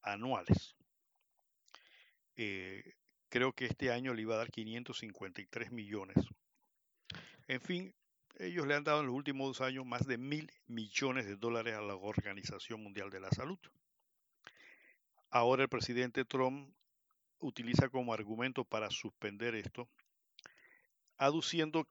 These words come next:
que la Organización Mundial de la Salud ha manejado de manera irregular información sobre el tema del coronavirus. Según,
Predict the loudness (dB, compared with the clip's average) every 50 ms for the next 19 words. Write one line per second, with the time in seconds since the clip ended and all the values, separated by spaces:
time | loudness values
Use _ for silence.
0 | _ _ 0 4 6 8 8 8 8 6 6 4 4 4 4 4 6 6 6 6
1 | 4 2 0 -2 -2 0 2 4 4 4 4 4 4 4 6 6 6 4 4 2
2 | 0 0 0 -2 0 0 0 0 0 -2 -2 0 2 4 4 4 4 2 -2 -4
3 | -6 -6 -6 -6 -4 -2 0 0 0 0 0 _ -4 -2 0 -2 -2 -4 -8 -6
4 | -2 4 6 8 8 8 6 4 4 4 4 6 6 6 6 4 2 -6 _ _
5 | _ _ _ _ _ _ _ _ _ _ _ _ -4 -4 -4 0 2 4 4 4
6 | 4 4 4 4 4 4 2 0 -2 -2 -4 -4 -4 -2 0 2 2 2 2 0
7 | -2 -2 -2 -2 -2 0 -2 -2 -2 -2 -4 -4 _ -18 -20 _ _ _ -6 -2
8 | -2 0 0 0 0 -2 -4 -6 -8 -12 -12 -10 -12 -12 -12 -14 _ _ _ _
9 | _ -20 -20 -20 -20 -20 -20 -20 -20 -20 -20 -20 -20 -20 -20 -20 _ _ 2 4
10 | 6 6 4 4 4 2 2 2 0 -2 -4 -6 -6 -10